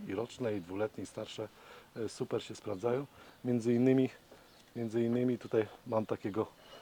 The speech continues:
maluszka, który jest sto procentowym gołębiem, e, z hodowli Marcina Bochynka, czyli ojciec trzydzieści siedem dwadzieścia sześć i mama siedemnaście dziewięćdziesiąt sześć. Ojciec trzydzieści siedem dwadzieścia sześć, rewelacyjny lotnik, jako roczny,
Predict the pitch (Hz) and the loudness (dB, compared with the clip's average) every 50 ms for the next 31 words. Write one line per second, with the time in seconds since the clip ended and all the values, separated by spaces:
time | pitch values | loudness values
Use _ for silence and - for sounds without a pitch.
0 | - - - - 117 117 113 110 117 127 - - - - 117 110 113 117 - - | -20 -12 -6 0 4 6 6 6 6 4 2 -2 0 2 2 2 2 0 -4 -16
1 | - - - - - - - - - - - - - - - - - - - - | -20 -20 -20 -20 -20 -20 -20 -20 -20 -20 -20 -20 -20 -20 -20 -20 -20 -20 -20 -20
2 | - - 113 107 107 110 107 107 104 - - - - - - - - - - - | -10 -6 -4 -2 0 0 0 0 0 -2 -4 -10 -20 -20 -20 -20 -20 -20 -20 -20
3 | - - - 139 - 131 117 - 127 117 110 - 120 117 113 120 113 113 107 110 | -2 0 0 2 2 0 0 0 0 0 2 2 2 4 4 2 0 0 0 0
4 | 110 113 113 107 110 110 110 107 - - - - - - - - - - 113 110 | 0 0 0 -2 -2 -2 -4 -4 -8 -14 -20 -20 -20 -20 -20 -20 -16 -10 -6 -4
5 | 107 107 107 104 - - - 113 98 110 107 101 104 107 107 120 - 110 101 - | -2 -2 -2 -4 -6 -6 -6 -2 0 -2 -2 -2 -2 -4 -4 -2 -4 -4 -4 -6
6 | - 113 107 101 95 90 98 - - 117 110 107 - 156 160 151 - - 107 98 | -8 -8 -6 -6 -4 -6 -6 -6 -6 -8 -8 -6 -6 -6 -6 -6 -6 -8 -8 -8
7 | 104 104 98 120 113 107 - 120 107 - - - - - 120 110 110 107 - - | -8 -6 -4 -4 -4 -4 -4 -8 -12 -12 -14 -18 -18 -16 -12 -10 -10 -12 -12 -12
8 | 117 - - 110 101 107 104 95 101 104 95 104 - - - 101 - - 143 185 | -12 -10 -10 -8 -8 -8 -8 -8 -8 -8 -8 -10 -10 -10 -10 -10 -8 -6 -4 -4
9 | 202 - - - - - - - - - - - - 120 120 127 127 127 127 127 | -4 -6 -10 -14 -20 -20 -20 -20 -20 -20 -12 -6 -2 2 4 6 6 6 6 4
10 | 120 - - 120 107 113 117 123 127 - - - 120 95 104 104 98 101 101 107 | 4 2 -2 -4 -2 0 0 0 0 0 -2 -6 -6 -4 -4 -4 -4 -4 -4 -4
11 | 113 - - 107 101 - - - 147 165 175 - - - - - - - - - | -6 -6 -6 -8 -8 -8 -4 -2 -2 -2 -2 -4 -10 -18 -20 -20 -20 -20 -20 -20
12 | - - - - 139 139 135 - - 135 123 - - - - - 123 117 117 - | -20 -16 -6 0 0 0 0 0 -2 -4 -4 -4 -8 -14 -12 -12 -10 -10 -10 -10
13 | - - - - 123 110 113 113 113 107 110 104 - - 113 104 - 120 120 113 | -10 -10 -6 -6 -4 -2 -2 -2 -2 -2 -2 -4 -4 -6 -10 -10 -8 -8 -8 -8
14 | - - - - 110 110 104 107 104 - - 113 101 104 104 98 104 107 - - | -8 -10 -6 -4 -2 -2 0 0 -2 -2 -4 -6 -4 -4 -2 -2 -4 -4 -6 -6
15 | 110 107 - - 120 131 123 98 - - 101 98 101 104 - - - 110 98 98 | -8 -8 -8 -8 -8 -8 -6 -6 -6 -4 -4 -2 -2 -2 -4 -6 -8 -8 -8 -8